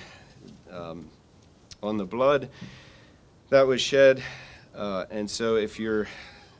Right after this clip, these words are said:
lacking words in our fellowship meal, just ask the person beside you what they think the broken body of Christ means. And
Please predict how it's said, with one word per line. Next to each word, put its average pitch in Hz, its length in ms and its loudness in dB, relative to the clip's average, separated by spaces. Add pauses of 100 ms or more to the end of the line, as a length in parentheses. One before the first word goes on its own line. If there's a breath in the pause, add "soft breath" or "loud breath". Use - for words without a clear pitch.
(200 loud breath)
lacking 131 500 2
words 127 320 2
in 117 80 -2
our 110 100 2
fellowship 120 460 -2
meal, 113 240 -2
just 107 340 -8
ask 120 280 -8
the 107 80 -8
person 113 340 -8
beside 104 460 -2
you 98 80 -8
what 98 160 -6
they 98 100 -6
think 95 300 -10
the 90 100 -12
broken 92 460 -10
body 87 280 -8
of 80 160 -18
Christ 82 320 -16
means. 80 280 -20
And 78 180 -20